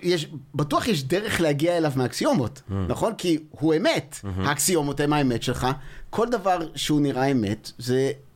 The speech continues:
Speaker 1: אתה יודע, זה נשמע סביר שאפשר יהיה להגיע אליו מאקסיומות. ואז מגיע בחור אוסטרי צעיר בשם קורט גדל, ומראה שזה לא נכון. שלא משנה איזה סט של אקסיומות תבחר,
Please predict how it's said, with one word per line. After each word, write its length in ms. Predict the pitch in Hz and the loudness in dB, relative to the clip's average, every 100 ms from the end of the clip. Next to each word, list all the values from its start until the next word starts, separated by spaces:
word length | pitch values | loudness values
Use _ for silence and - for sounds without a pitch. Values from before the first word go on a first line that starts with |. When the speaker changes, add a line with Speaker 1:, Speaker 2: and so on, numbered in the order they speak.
| - | -14
Speaker 1:
אתה 100 | - | -4
יודע, 120 | 202 | 0
זה 120 | 160 127 | 2 0
נשמע 240 | - 180 | 0 0
סביר 300 | 190 165 233 | 0 -2 -2
שאפשר 280 | 175 151 147 | -2 -2 0
יהיה 100 | 147 | 2
להגיע 240 | 139 131 | 2 0
אליו 140 | 127 117 | 0 -2
מאקסיומות. 440 | 117 - 90 76 - - - - - - - - 120 | -6 -6 -8 -10 -14 -20 -20 -20 -20 -20 -20 -12 -2
ואז 280 | 170 - | 0 0
מגיע 340 | 226 175 190 170 | 0 -2 0 0
בחור 340 | 151 170 143 | 0 -2 0
אוסטרי 360 | 139 151 - 131 | 0 0 -2 -2
צעיר 300 | 131 113 131 | 0 0 0
בשם 260 | 120 113 | 0 -2
קורט 280 | 107 143 120 | -2 -2 -4
גדל, 420 | - 98 90 95 - - - - - - - - - - - | -4 -4 -4 -6 -6 -8 -10 -10 -12 -12 -14 -14 -14 -14 -10
ומראה 600 | 117 127 165 175 208 320 | -6 -2 0 0 0 -2
שזה 240 | 269 226 | 0 0
לא 120 | 214 | 2
נכון. 320 | 214 - 156 151 - - - - - - - - - | 0 -2 -4 -4 -10 -16 -14 -12 -10 -10 -10 -10 -6
שלא 480 | - 175 165 233 294 | 0 0 2 2 2
משנה 380 | 269 202 202 214 185 - - | 0 2 2 2 2 -2 -2
איזה 260 | 196 208 | -2 0
סט 260 | - - 185 | -2 -2 0
של 160 | 175 147 | 0 0
אקסיומות 480 | 147 139 139 143 135 | 0 0 2 0 0
תבחר, 460 | 110 - - 85 | -2 -2 -2 -2